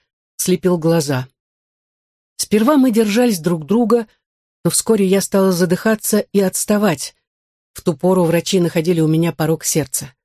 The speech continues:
Когда удавалось протереть глаза, я еще фиксировала чернеющие, маячившие в разброс знаки, фигурки людей. Каждый уже боролся за себя в одиночку. Шаг, еще шаг,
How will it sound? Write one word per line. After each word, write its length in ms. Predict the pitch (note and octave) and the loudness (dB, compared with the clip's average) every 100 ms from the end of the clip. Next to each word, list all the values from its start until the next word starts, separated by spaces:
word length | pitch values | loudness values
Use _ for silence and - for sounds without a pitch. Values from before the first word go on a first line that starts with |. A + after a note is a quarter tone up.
| _ _ _ _ _ _ _ - | _ _ _ _ _ _ _ -2
Когда 280 | F#3 F#3+ | 0 2
удавалось 540 | G#3 F#3 G3+ A3+ G#3+ - | 2 2 2 2 2 0
протереть 520 | G3+ G#3 G#3 G#3+ F3 | -2 -2 0 0 0
глаза, 480 | E3 G3 F#3 A#3 G#3 _ _ _ _ - | 0 0 2 -2 -2 _ _ _ _ -2
я 80 | |
еще 200 | F#3 - | 0 0
фиксировала 720 | G3+ G#3+ - - A#3 G#3 G3 F#3+ | 0 -2 -2 0 2 2 2 0
чернеющие, 880 | - F#3+ G#3 A3+ A3+ - A3 G#3+ - _ _ | 0 2 4 4 0 0 0 0 -4 _ _
маячившие 680 | D#3+ F#3 G#3+ G#3+ - G#3+ G3+ | 0 2 2 0 -2 0 2
в 60 | F3 | 2
разброс 520 | F#3+ E3 G3+ A3 - - | 0 2 0 0 -2 -6
знаки, 640 | D#3 F#3+ F#3 - D#3 D3 _ _ - | 0 2 2 -2 -6 -8 _ _ -2
фигурки 460 | F#3+ D#3+ G3 - F#3 | -2 2 0 0 0
людей. 500 | F#3 D3+ D3 C3 _ _ _ _ _ _ _ _ _ _ | 0 0 -2 -4 _ _ _ _ _ _ _ _ _ _
Каждый 400 | - C4 A3+ B3 B3+ | 0 2 2 0 0
уже 240 | G3 F#3+ G3+ | 0 0 2
боролся 440 | G3+ A3+ A3 G3 | 2 2 0 0
за 120 | F#3+ | -2
себя 320 | - E3+ F#3+ | -2 0 0
в 40 | F3+ | 0
одиночку. 720 | E3 F3 D#3+ C#3 - C#3+ - _ _ _ _ _ _ | 0 2 0 -2 -8 -14 -20 _ _ _ _ _ _
Шаг, 500 | - - E3 - - _ _ _ _ - | -4 -2 -4 -8 -20 _ _ _ _ -6
еще 300 | D#3+ - E3 | -2 0 0
шаг, 460 | - G3+ G3 - | 0 0 -2 -8